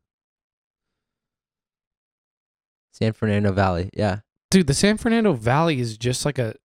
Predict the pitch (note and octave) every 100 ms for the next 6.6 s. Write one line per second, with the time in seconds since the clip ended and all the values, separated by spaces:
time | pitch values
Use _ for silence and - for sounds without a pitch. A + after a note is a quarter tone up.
0 | _ A#2+ C3+ D#3 F#2 F2+ A2 - D#3 D#3
1 | B2+ A2+ A#2+ A#2 C3 C3 - - - C#3+
2 | B2 - C3+ - C3 D3+ - E3+ D3+ A#2
3 | A2+ C3 C3+ B2 - - C#3 - - A2+
4 | A2+ G#2+ - - A2+ G#2+ F2+ - - -
5 | _ _ _ _ _ _ _ - C3 -
6 | C#3+ B2 - _ B2 -